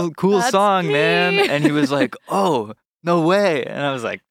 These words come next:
Speaker 2: "Shut the fuck up." <laughs> Like, obviously I know you
Speaker 3: That's
Speaker 2: did on
Speaker 3: so
Speaker 2: purpose.
Speaker 3: funny.
Speaker 2: And then Tack was so funny. He, he, like, made up an excuse. He was like, "Yo, we're actually late. We gotta get going." And I was like, "Oh, yeah, sorry, man. We gotta go." <laughs>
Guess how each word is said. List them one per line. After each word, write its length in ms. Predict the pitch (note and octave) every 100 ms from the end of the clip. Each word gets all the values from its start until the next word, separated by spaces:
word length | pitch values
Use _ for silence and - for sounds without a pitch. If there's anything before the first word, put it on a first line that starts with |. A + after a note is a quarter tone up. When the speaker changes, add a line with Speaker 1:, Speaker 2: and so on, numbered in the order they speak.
| _
Speaker 2:
"Shut 380 | _ - D#3 D3+
the 100 | A2+
fuck 240 | _ A2+ G#2+
up." 140 | -
<laughs> 80 | F#3
Like, 200 | D3 -
obviously 460 | D#3 E3+ F3+ D#3+
I 160 | D3 G#2
know 120 | C3+
you 120 | C3+
Speaker 3:
That's 40 | A#2+
Speaker 2:
did 100 | A#2+
on 140 | A#2
Speaker 3:
so 300 | A#2+ F#3+ F#3
Speaker 2:
purpose. 140 | F#3 B2+
Speaker 3:
funny. 380 | F3+ E3+ E3 E3
Speaker 2:
And 240 | D#3 C3
then 380 | B2+ B2+ B2 A#2+
Tack 280 | C#3+ C#3 D3
was 140 | C#3+
so 240 | - B2+
funny. 380 | A#2+ A#2+ A#2+ A#2
He, 260 | A#2 A#2 A2
he, 140 | A#2+
like, 200 | A#2+ A2+
made 240 | A2+ A2+ A2+
up 200 | A2 A#2
an 80 |
excuse. 400 | A2+ - G#2+ A2
He 60 | A#2+
was 120 | A2
like, 160 | G#2 G2
"Yo, 180 | B2 B2
we're 80 | A#2+
actually 340 | A#2+ C3 A#2
late. 240 | A2 A#2 A#2+
We 80 |
gotta 220 | A2+ A2+ A2
get 160 | A2
going." 340 | A2 A#2+ A2+ A2+
And 160 | A#2
I 80 | A2+
was 100 | G#2+
like, 200 | G#2 G#2 C#3
"Oh, 120 | B2
yeah, 300 | A#2+ B2 A2
sorry, 260 | - B2
man. 220 | A#2 A2+ A#2
We 80 |
gotta 160 | A#2 A2+
go." 80 | A2 - - - -
<laughs> 280 | - A#3